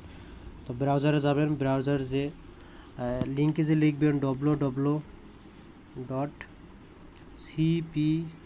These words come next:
এ জন ডট ইউ এস, দেখেন এখানে লেখা আছে, তো লিখবেন, লিখে গো দিবেন। সরি বন্ধুরা, আমার নেটে একটু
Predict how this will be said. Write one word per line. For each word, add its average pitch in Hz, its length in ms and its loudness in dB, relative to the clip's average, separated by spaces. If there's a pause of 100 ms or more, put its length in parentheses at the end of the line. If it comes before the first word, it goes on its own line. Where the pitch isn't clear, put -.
(180)
এ 131 260 0 (760)
জন 143 260 2 (320)
ডট 151 200 2 (180)
ইউ 143 220 2
এস, 120 320 -4
দেখেন 143 200 -2
এখানে 143 260 0
লেখা 139 320 0
আছে, 160 260 -2 (640)
তো 135 60 -6
লিখবেন, 143 420 2
লিখে 147 360 0 (2000)
গো 131 240 -2
দিবেন। 139 320 0 (3000)
সরি 135 240 -6
বন্ধুরা, 135 300 -2
আমার 139 120 -2
নেটে 135 220 -4
একটু 131 180 -6